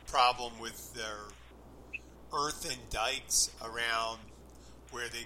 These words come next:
put their irrigation water, the runoff, and whenever they, they breach, that's when they get, uh, a lot of die off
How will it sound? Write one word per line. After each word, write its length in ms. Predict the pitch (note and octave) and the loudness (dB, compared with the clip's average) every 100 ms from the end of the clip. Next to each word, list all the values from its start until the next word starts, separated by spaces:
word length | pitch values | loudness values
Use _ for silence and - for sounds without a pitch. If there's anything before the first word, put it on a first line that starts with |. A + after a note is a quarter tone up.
| - | -8
put 200 | D3 C3+ | -8 -6
their 320 | B2 A2+ A2 G#2 - - - - - - - - - | -2 -2 -2 -6 -12 -16 -16 -16 -16 -16 -16 -16 -8
irrigation 640 | C#3 C#3 B2 B2 B2 - D3+ B2+ | -2 0 0 0 0 -2 -4 -6
water, 300 | C3 C3+ C3+ | -4 -4 -4
the 100 | A#2 | -6
runoff, 560 | G#2+ A#2 B2 B2+ C3+ - - - - - - - - - - | -4 -2 0 0 -2 -8 -14 -16 -18 -16 -16 -16 -16 -16 -14
and 100 | A#2 | -8
whenever 380 | B2 B2 A#2+ A#2+ A#2+ - - | 0 2 2 -2 -6 -8 -2
they, 200 | B2 A#2 A#2+ A#2 | 0 0 -6 -8
they 140 | A#2+ A#2 - | -8 -8 -8
breach, 500 | C3 C#3+ - - - - - - | -4 -4 -2 -2 -2 -8 -10 2
that's 300 | B2+ B2 - | 4 4 0
when 100 | A#2+ | 0
they 80 | A#2 | 2
get, 160 | A#2+ - - - - - | 2 0 -14 -18 -18 -4
uh, 260 | A#2+ A2 A2 - - - - B2 | 2 2 0 -8 -16 -18 -10 -2
a 40 | |
lot 200 | A#2 A#2 | 4 4
of 100 | - | 4
die 320 | B2 A2+ A2+ A2 | 4 6 6 4
off 340 | G2+ F#2 - | -2 -6 -10